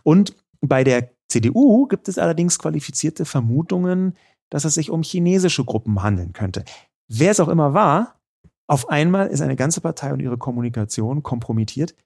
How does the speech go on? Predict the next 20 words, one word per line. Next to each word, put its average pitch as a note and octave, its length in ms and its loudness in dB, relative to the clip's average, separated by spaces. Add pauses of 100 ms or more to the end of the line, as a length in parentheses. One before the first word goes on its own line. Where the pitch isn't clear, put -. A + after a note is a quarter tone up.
(460)
Haben E3+ 460 0
wir A#3+ 480 0
ein C#3 240 0
Demokratieproblem A#2+ 1500 -2
dadurch, C#3+ 580 -2
dass - 320 -4
Cybersecurity C3+ 1040 -4
in C3 100 -4
Deutschland A2+ 460 -6 (140)
nicht, D3 640 0 (340)
sag C3 120 -4
ich B2+ 120 -8
mal, A#2+ 300 -4 (240)
übers A#2+ 260 -2
ganze C3 240 0
Land C3+ 280 0
top - 180 -2
of - 200 -8
the D3 80 0
pops - 640 -4